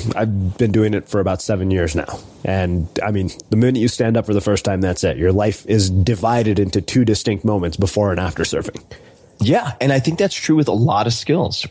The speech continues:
Speaker 2: right? I mean, having learned to swim in my thirties,
Speaker 1: Mm-hmm.
Speaker 2: uh,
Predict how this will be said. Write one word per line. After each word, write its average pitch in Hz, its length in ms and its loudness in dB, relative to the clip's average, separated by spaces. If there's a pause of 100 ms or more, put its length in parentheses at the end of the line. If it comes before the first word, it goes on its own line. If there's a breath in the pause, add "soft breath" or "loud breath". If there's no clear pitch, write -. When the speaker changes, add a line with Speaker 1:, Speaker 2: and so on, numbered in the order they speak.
Speaker 2:
right? 95 160 2
I 120 60 2
mean, 104 140 4
having 104 440 2
learned 107 160 6
to 104 60 2
swim 113 400 2
in 90 80 2
my 87 120 0
thirties, 113 640 2 (200 loud breath)
Speaker 1:
Mm-hmm. 92 440 2
Speaker 2:
uh, 98 440 0